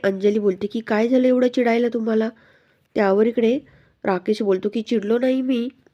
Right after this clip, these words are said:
परंतु अगं तो एक्सपायर झालेला जो काही बॉक्स आहे तो, तो दुकानदाराकडे घेऊन जायचं होतं त्याला, त्याची चांगली खरडपट्टी काढायची होती,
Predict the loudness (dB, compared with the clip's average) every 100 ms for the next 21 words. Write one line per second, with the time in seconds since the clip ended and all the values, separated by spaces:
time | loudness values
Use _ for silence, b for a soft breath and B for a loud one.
0 | _ -4 0 0 -2 -4 0 0 0 0
1 | 0 0 0 -2 -2 0 0 2 2 0
2 | -2 B B B B 0 2 2 4 2
3 | 2 -2 0 2 0 2 0 0 0 -2
4 | 0 0 2 0 0 0 2 0 0 0
5 | 0 0 0 0 -2 -6 b b -6 -4
6 | -4 -4 -2 -2 0 0 0 -2 -8 -4
7 | -2 -2 -4 -4 -6 -8